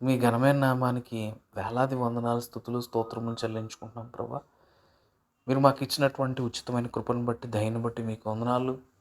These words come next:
ఈ పవిత్రమైన రోజు ఎంతోమంది లేరు ప్రభా, మమ్మల్ని సజీవ లెక్కల్లో ఉంచారు. అందు నిమిత్తం బట్టి మీకు వందనాలు చెల్లించుకుంటున్నాం. మేము చేసిన పాపముల్ని, మేము చేసిన అపరాధములను క్షమించండి.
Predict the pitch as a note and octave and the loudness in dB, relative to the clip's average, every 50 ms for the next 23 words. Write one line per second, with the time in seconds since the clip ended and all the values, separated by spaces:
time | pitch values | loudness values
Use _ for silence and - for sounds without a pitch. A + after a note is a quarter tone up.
0 | _ _ _ - G#2+ - A#2 A#2 B2+ B2+ - D3 C#3+ C#3+ C#3+ C#3 C3+ C3+ C3+ C3+ | _ _ _ -10 -4 -2 0 0 0 0 2 2 4 4 4 4 4 4 4 4
1 | C3 C3+ C#3 C#3 C#3 - - - _ _ _ _ _ _ - A2+ A2+ A2 - C3 | 4 2 0 -2 -2 -4 -6 -12 _ _ _ _ _ _ -12 -10 -6 -2 0 0
2 | C3 C3 C3 C3 C3 B2+ A#2+ A#2 A#2 B2+ C3+ C#3+ C#3 - C3 B2+ B2+ C3+ C#3 C#3 | 2 2 2 2 0 0 0 0 0 0 0 -2 -2 -2 -2 -2 0 0 0 -2
3 | B2+ A#2+ A2+ A2 A#2 A#2+ A#2+ - A#2 G#2 G#2 A#2 A#2+ B2+ C3 C3 C3 B2+ - - | -2 -4 -6 -4 -4 -4 -4 -2 -4 -4 -2 0 0 2 2 2 2 0 -2 -4
4 | - B2+ B2+ B2+ B2 A#2+ A#2 A#2 - - B2 B2 B2 B2+ - - _ _ _ _ | -4 -4 -2 -2 -4 -6 -8 -6 -4 -2 -2 -2 -2 -4 -10 -14 _ _ _ _
5 | _ _ _ _ _ _ _ _ _ - - G2+ A2 A#2+ C3 B2+ C3 C3+ C3+ C3+ | _ _ _ _ _ _ _ _ _ -10 -8 -4 -2 0 2 2 2 2 0 0
6 | - C#3 C3+ C3+ C3 - C3 C3 B2+ B2 - A2 G#2+ A2 A2+ A#2+ B2 B2 B2+ A#2+ | -2 0 2 2 2 2 2 -2 -2 -2 -2 -2 -2 -2 2 2 2 2 2 2
7 | - A#2+ A#2+ A#2+ A#2+ A#2+ - - A#2+ A#2 A#2+ B2 A#2+ B2 B2 - - - A2+ A#2+ | -2 -2 -2 -2 -4 -4 -6 -6 -6 -6 -4 -4 -6 -6 -8 -14 -14 -8 -6 -4
8 | A#2 A#2 - A#2+ A#2 A#2 - C3 B2 A#2 - A#2 A2+ - A#2+ A#2+ A#2+ A#2+ A#2+ A#2+ | -4 -2 -2 -2 -2 -2 -4 -8 -8 -2 0 0 0 0 -2 -6 -4 -4 -6 -6
9 | B2 B2 A#2+ A#2+ - _ _ _ _ - A#2 B2 B2+ B2+ - C3 B2+ C3 C3+ C3 | -6 -6 -8 -8 -10 _ _ _ _ -6 -4 -2 -2 0 0 0 0 -2 -2 -4
10 | A#2 G#2 - - A#2 A#2+ B2+ B2 C3+ C3+ C3+ C3+ C3+ C3+ - - - A#2+ A#2+ A#2+ | -4 -4 0 4 6 6 6 6 6 2 2 2 0 0 -2 -4 -6 -6 -6 -6
11 | B2 B2 - - - - - - | -6 -8 -8 -10 -10 -10 -14 -18